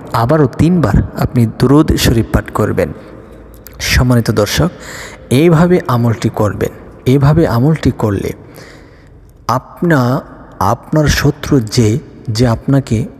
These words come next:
অতিরিক্ত ডিস্টার্ব করতেছে, অনেক ক্ষতি করতেছে, তাকে উদ্দেশ্য করে, তাকে স্মরণ করে আপনি আল্লাহ রব্বুল আলামিনের কাছে দোয়া করবেন। আর বলবেন, "হে আল্লাহ, আমার শত্রু, আল্লাহ, তাকে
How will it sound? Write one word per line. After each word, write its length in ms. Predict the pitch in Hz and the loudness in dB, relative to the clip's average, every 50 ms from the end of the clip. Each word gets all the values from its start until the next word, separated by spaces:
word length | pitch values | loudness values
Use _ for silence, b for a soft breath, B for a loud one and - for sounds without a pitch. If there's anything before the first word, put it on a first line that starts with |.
| - - - | -18 -10 -4
অতিরিক্ত 600 | - 131 - - 180 175 165 156 - - - - | -4 -4 -2 0 0 0 0 -2 -6 -6 -2 0
ডিস্টার্ব 480 | 143 120 117 110 - - - - 139 - - | 0 2 0 -2 -4 -2 -4 -4 -4 -4 -4
করতেছে, 540 | - 123 - - - 113 - - - 117 156 - - - - - | -4 -4 -4 -2 -4 -4 -2 -2 -4 -4 -6 -6 -12 -20 -16 -6
অনেক 240 | - 113 117 127 127 - | -4 -2 -2 -2 -4 -6
ক্ষতি 340 | - - - 123 - - 147 | -8 -4 -2 -2 0 -2 -2
করতেছে, 520 | - 143 123 - - 117 - - - 165 180 - B B B B B B B B - | -2 -2 -4 -2 -4 -4 -4 -2 -2 -4 -4 -4 B B B B B B B B -6
তাকে 300 | - 110 107 - - 139 | -6 -6 -6 -4 -2 -2
উদ্দেশ্য 460 | 123 107 107 113 139 135 - - 143 | -2 -2 0 0 0 0 0 -2 -2
করে, 240 | - - 110 104 110 131 - - | -2 0 -2 -2 -2 -6 -8 -6
তাকে 300 | - 107 104 98 - 139 | -4 -4 -4 -4 -4 -6
স্মরণ 420 | 127 - - - 127 123 143 170 160 | -4 -4 -4 -2 0 0 0 0 -2
করে 240 | 135 - 127 - - - - B B B B B B B B B | -2 -2 -2 -2 -4 -10 -16 B B B B B B B B B
আপনি 400 | - 113 107 - - 113 104 98 107 - - - - | -6 -6 -6 -4 -6 -4 -4 -4 -6 -10 -14 -6 -4
আল্লাহ 360 | 123 120 131 151 151 139 143 | 0 0 2 2 2 2 2
রব্বুল 320 | 120 117 110 110 110 104 | 2 0 -2 0 -2 -2
আলামিনের 520 | 101 101 117 127 131 123 117 110 110 104 101 | 0 0 0 0 0 0 0 -2 -2 -4 -4
কাছে 260 | - 113 104 - 131 | -4 -4 -4 -2 -4
দোয়া 320 | 110 104 113 117 107 110 | -4 -2 -2 0 0 0
করবেন। 380 | 104 - 110 101 101 - 92 76 - B B B B B B B B B B B | -2 -2 -4 -4 -2 -4 -6 -6 -8 B B B B B B B B B B B
আর 180 | 123 120 117 110 | -2 -2 -2 0
বলবেন, 400 | 107 110 113 113 110 113 110 110 | 0 0 0 0 0 -2 -2 -2
"হে 180 | - - 120 | -2 -2 0
আল্লাহ, 460 | 117 110 107 104 107 117 117 110 113 110 - - B B B B B B B B B B B | 0 0 -2 -2 -2 -2 -2 -2 -4 -8 -14 -20 B B B B B B B B B B B
আমার 280 | 131 113 120 117 113 | -2 0 0 0 -2
শত্রু, 520 | 104 - - - 131 - - - 151 120 139 139 - - - - - | -2 -4 -2 -2 -2 -4 -2 -4 -4 -4 -4 -4 -12 -18 -20 -14 -6
আল্লাহ, 320 | - 120 117 120 113 107 104 - | -4 -2 0 0 0 -2 -4 -4
তাকে 420 | - - 113 113 - - 127 113 | -4 -4 -4 -4 -4 -4 -4 -4